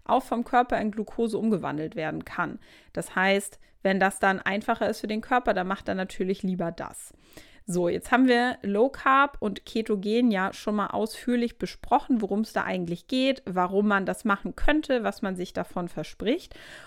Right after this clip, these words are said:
Und da möchte ich jetzt mit dir auch noch mal genauer darauf eingehen, was sich Läuferinnen und Läufer eigentlich für Vorteile von einer Low Carb oder sogar einer ketogenen Ernährung versprechen. In Untersuchungen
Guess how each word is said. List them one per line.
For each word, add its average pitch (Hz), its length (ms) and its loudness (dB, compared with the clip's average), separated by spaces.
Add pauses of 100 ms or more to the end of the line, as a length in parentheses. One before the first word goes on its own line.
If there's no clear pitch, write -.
Und 233 420 4
da 233 400 4
möchte 233 280 -4
ich - 60 -8
jetzt 220 200 -4
mit 202 160 -4
dir 233 160 0
auch 226 40 -4
noch 226 180 -4
mal 214 360 2
genauer 196 480 0
darauf 233 380 -2
eingehen, 214 480 0 (320)
was 208 480 0
sich 202 420 2
Läuferinnen 202 580 0
und 175 120 -4
Läufer 180 560 2
eigentlich 180 400 -4
für 175 160 -6
Vorteile 247 720 0
von 233 300 -2
einer 202 280 -4
Low 226 200 2
Carb 262 380 0
oder 220 300 0
sogar 202 220 0
einer 180 240 -4
ketogenen 196 560 -6
Ernährung 175 480 -6
versprechen. - 720 -10 (1000)
In 247 160 4
Untersuchungen 320 680 4